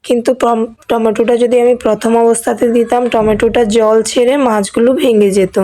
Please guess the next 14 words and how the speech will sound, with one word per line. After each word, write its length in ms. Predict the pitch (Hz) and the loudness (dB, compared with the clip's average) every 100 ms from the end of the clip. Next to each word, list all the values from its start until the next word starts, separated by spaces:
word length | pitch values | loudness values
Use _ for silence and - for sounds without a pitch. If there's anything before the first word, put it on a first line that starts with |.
| 208 _ _ _ _ _ | -4 _ _ _ _ _
চেটচেটে 540 | - 220 214 - 214 233 | -2 -2 -2 -4 0 0
হয়ে 240 | 220 226 233 | 2 2 4
গেলে 240 | 233 254 | 4 2
মাছগুলো 520 | 262 214 196 208 226 247 | 2 0 0 2 2 2
ভেঙে 340 | 240 202 202 | 2 2 2
যায়। 240 | 196 185 - - - - _ _ | 2 -2 -6 -18 -20 -20 _ _
তাই 200 | - 240 | -4 0
আমি 240 | 240 240 320 - _ _ _ _ _ _ _ _ _ _ _ _ _ _ _ - | 0 2 0 -2 _ _ _ _ _ _ _ _ _ _ _ _ _ _ _ -2
মাছের 480 | 202 202 190 - - | 0 0 -2 -6 -4
তরকারিতে 600 | 240 233 226 233 240 240 233 | -2 0 0 0 0 -2 -4
ঝোল 320 | - 233 208 | -2 0 2
দেওয়ার 300 | 208 220 226 226 | 2 2 2 0
পরে 260 | 233 233 285 | 0 0 0
টমেটোটা 600 | 240 208 202 208 208 | 0 0 0 0 0